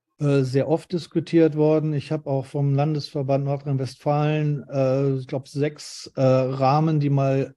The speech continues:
angefertigt wurden. Da sitzt eine kleine Vitrine auf der Glasscheibe, <laughs> wo man auch drei D Objekte reinsetzen kann. Ähm, es gibt diese Dinge. Wir haben häufiger Vitrinen aufgestellt.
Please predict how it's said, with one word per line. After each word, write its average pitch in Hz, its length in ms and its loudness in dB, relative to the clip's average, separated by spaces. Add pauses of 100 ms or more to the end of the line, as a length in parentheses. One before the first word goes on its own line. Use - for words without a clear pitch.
(400)
angefertigt 151 840 0
wurden. 147 300 2
Da 131 180 0
sitzt 139 400 -6
eine 139 120 -2
kleine 143 400 0
Vitrine 139 840 -2 (100)
auf 135 160 -12
der 131 160 -6
Glasscheibe, 127 720 -2 (260)
<laughs> - 260 -20
wo 135 100 2
man 139 160 4
auch 139 140 2
drei 135 200 4
D 143 220 6
Objekte 139 640 2
reinsetzen 135 560 -2
kann. 180 340 -2 (680)
Ähm, 143 520 0
es - 200 -6
gibt 170 380 -4
diese 156 280 2
Dinge. 160 380 2
Wir 139 140 2
haben 135 220 0
häufiger 143 420 0
Vitrinen 147 520 -2
aufgestellt. 156 840 2